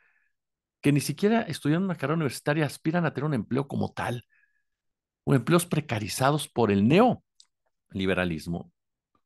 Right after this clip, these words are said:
¿De verdad? ¿Conocen estos chavos que reciben estas becas? Y que es parte medular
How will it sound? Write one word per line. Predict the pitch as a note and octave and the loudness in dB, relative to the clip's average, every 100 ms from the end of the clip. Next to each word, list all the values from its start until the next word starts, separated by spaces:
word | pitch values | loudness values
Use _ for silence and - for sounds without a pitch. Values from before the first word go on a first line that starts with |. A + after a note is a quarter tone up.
| _ _ _ _ _ _ _ | _ _ _ _ _ _ _
¿De | G2 | -2
verdad? | F#2+ F2+ F#2+ A2 C#3 _ _ - | 0 2 2 0 -4 _ _ -4
¿Conocen | B2+ C#3+ F3+ F#3+ | 0 2 2 0
estos | F#3 F3 D3 | -2 -4 -6
chavos | - C3 D3+ F#3 | -2 0 0 -4
que | - | -8
reciben | A#2+ A2+ D3 D3 | -8 -6 -2 -2
estas | C#3 B2 G2+ | 0 -2 0
becas? | A2 - G2+ - _ _ _ _ _ _ _ _ _ - | -2 -2 -6 -8 _ _ _ _ _ _ _ _ _ 0
Y | C3 | 2
que | C#3 B2+ - - | 2 2 0 -2
es | D3 | -2
parte | - D#3+ E3+ - | 0 0 0 2
medular | F#3 C3+ C3 B2+ D3+ E3 | 2 2 2 0 0 -4